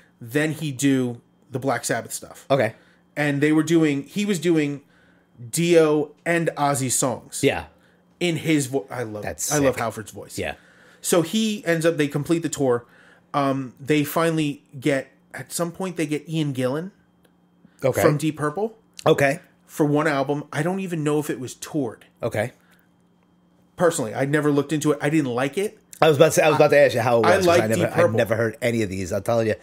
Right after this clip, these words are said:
Speaker 2: I boycotted all the, <laughs> all the replacement singers. I didn't even know about these. Go ahead.
Speaker 1: So Ian Gillan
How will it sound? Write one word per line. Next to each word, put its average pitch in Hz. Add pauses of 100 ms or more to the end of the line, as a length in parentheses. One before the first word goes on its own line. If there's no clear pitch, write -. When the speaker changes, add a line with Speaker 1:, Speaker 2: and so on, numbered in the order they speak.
(200)
Speaker 2:
I 117
boycotted 123
all 139 (100)
the, - (140)
<laughs> -
all -
the 165
replacement 147
singers. 123 (180)
I 180
didn't 196
even 165
know 147
about 113
these. 95
Go 139
ahead. 98
Speaker 1:
So 165
Ian 196
Gillan 151